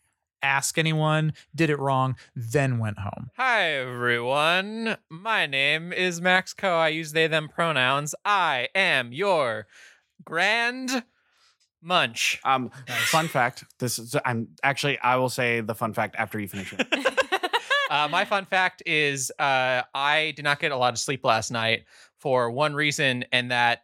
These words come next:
Speaker 3: uh, there was a tree outside my house that looked a little bit like Slender Man. I don't have many fears. I do have a few phobias, one of them being heights,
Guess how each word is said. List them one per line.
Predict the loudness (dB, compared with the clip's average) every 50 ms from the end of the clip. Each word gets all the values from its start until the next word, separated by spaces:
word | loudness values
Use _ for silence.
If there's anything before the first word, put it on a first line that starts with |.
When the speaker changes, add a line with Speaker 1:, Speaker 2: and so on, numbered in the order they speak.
| -2
Speaker 3:
uh, | -2 0 0 0
there | 0 0 0 0
was | 0 -2
a | -4
tree | -6 -4 -4 -2 0 2 2
outside | 2 2 0 -2 0 0 0 0
my | -2 -2
house | 0 0 0 0 0
that | -2 -4 -4
looked | -4 -4 -4
a | -2
little | 0 0 0
bit | 0 -2 -2
like | -4 -4 -4
Slender | -2 0 0 0 0 0
Man. | 0 0 0 0 -2 -6 -14 -20 -20 -20 _ -6
I | -2 0 0 0 0 0 -2 -4 -4 -6 -8 _ _ _ _ _ _ -6
don't | -2 -2 -2 0
have | 0 0 0 2
many | 2 2 2 2 2 2 0 -2 -4 _
fears. | -12 -4 -2 0 2 2 2 0 -2 -4 -6 -10 -6 -2 0
I | 0 0
do | 0 -4 -4
have | 0 2 2 2 2 -2 -8 _ _ _ _ _ _ _ -2
a | -2 -2
few | -2 -2 -2 -2 0 0
phobias, | 2 2 2 2 2 0 0 0 0 0 -2 0
one | 0 0 0
of | 2
them | 0 0 0 0
being | 0 -2 -2 -2
heights, | -4 -2 -2 0 0 -2 -4 -6 -8